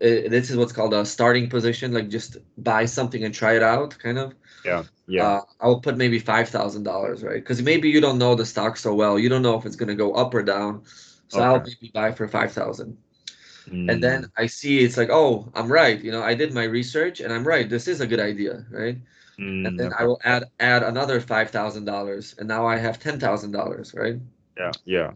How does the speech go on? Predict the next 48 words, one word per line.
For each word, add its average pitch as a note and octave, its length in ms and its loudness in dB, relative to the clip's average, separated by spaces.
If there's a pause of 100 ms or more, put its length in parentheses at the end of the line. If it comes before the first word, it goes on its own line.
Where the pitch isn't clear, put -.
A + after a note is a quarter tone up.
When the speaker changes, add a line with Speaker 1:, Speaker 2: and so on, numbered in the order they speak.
(100)
Speaker 1:
Then A#2+ 140 -2
I A#2+ 140 4
do B2 160 2
more D3+ 260 4
research, G#2+ 760 0
and A2+ 140 0
I'm G#2+ 60 0
like, G#2+ 140 0
"Yeah, C#3+ 280 6
this B2+ 220 -2
is A#2+ 140 -4
really, C#3 300 2
really G#3+ 280 2
a C3+ 80 4
good G#2+ 180 2
idea, G#2 500 2
and A2+ 140 2
it's B2 120 -4
getting C3 340 0
Speaker 2:
Yeah. D#3+ 140 2
Speaker 1:
popular." F#3 380 -4 (600)
And A2 420 2
I G2+ 120 0
think D3+ 200 -2
they're C3+ 120 2
gonna A#2 200 2
talk B2 240 -2
about A2+ 260 2
it A2+ 80 4
on A2 140 0
the G#2 80 -2
news D3 400 0
and C#3+ 160 -2
stuff, C#3+ 340 -2
'cause A#2+ 140 -2
the A#2+ 80 4
news C#3 300 6
is G#2+ 100 -6
important A2 420 0
for G#2 80 -6
the G2+ 60 -8
stock G#2+ 260 -6
market. - 360 -10 (480)
Speaker 2:
Yeah, G2 280 2
I D#2 60 -4
think E2+ 240 -14
so. - 260 -12 (720)
Speaker 1:
So A2+ 840 6